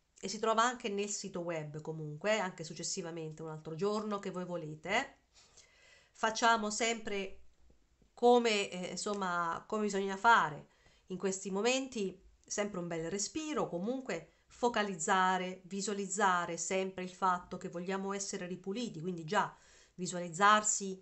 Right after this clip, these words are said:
pieni di luce, circondati da un ovoide, se vogliamo, di luce. Chi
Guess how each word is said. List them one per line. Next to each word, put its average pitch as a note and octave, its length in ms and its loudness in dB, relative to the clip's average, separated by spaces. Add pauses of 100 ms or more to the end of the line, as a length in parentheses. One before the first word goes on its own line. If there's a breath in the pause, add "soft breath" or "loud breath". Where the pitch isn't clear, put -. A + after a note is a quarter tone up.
(600 soft breath)
pieni G#3+ 300 2
di F#3+ 140 -2
luce, G#3 640 -2
circondati F#3 840 -2
da F3+ 120 0
un F3+ 140 -2
ovoide, F3+ 720 2
se - 160 -8
vogliamo, F3 460 -2
di F3 140 -8
luce. G3+ 580 -4 (200)
Chi A3 420 -6